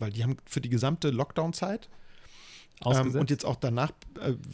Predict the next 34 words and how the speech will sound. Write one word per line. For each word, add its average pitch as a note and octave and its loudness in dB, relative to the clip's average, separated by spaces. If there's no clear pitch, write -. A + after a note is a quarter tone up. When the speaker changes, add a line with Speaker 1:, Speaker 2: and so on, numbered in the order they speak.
Speaker 1:
wie B2 -2
die A#2 -2
Kinos C#3+ 0
geschlossen C3 -2
sind, D3 -6
haben C3+ 0
sie B2+ 0
die A#2+ -4
Zahlung, B2 -2
äh, B2+ -4
äh, G#2+ -2
die A2+ -6
Abbuchung B2+ 0
sozusagen A2+ -2
eingestellt. A2 -6
Speaker 2:
Okay. C#3+ -8
Speaker 1:
Und, B2 4
ähm, G#2+ 0
für C3 0
den A#2 2
Juno E3+ 4
haben C#3+ 0
sie C3 -4
dann B2+ 0
die A2+ -6
Kartenbesitzer, B2 -4
die G#2 -4
diese G#2+ -2
bestimmte A2+ -4
Karte G#2+ -4
haben, E3+ -4
eingeladen, B2 0
dass A2+ -4
die G#2 -4